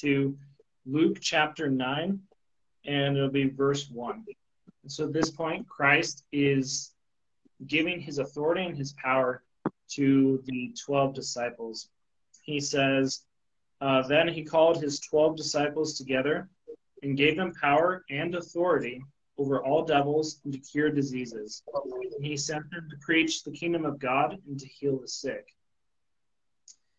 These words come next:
And in, in those simple two verses, it talks about the authority that is necessary, given directly from God to men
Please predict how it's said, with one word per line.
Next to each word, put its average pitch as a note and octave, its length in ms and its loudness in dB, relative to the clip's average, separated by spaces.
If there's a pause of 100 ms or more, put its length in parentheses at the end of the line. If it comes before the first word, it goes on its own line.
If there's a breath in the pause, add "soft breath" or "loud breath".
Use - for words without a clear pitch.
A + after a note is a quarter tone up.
(340)
And D3 480 4 (580)
in, D#3+ 360 -6
in D#3+ 160 -8
those D#3+ 260 -2
simple F#3+ 320 0
two D3+ 220 -8
verses, C#3 600 -4
it C#3 140 -16
talks D3+ 380 -4
about B2 440 -2 (460)
the C#3+ 220 2
authority D#3+ 560 0
that B2+ 160 0
is A#2+ 180 -10
necessary, B2 720 -8 (680)
given D3+ 440 0
directly C#3 500 -2
from C#3 240 -10
God A#2+ 280 -2 (640)
to C#3+ 400 4
men B2 500 0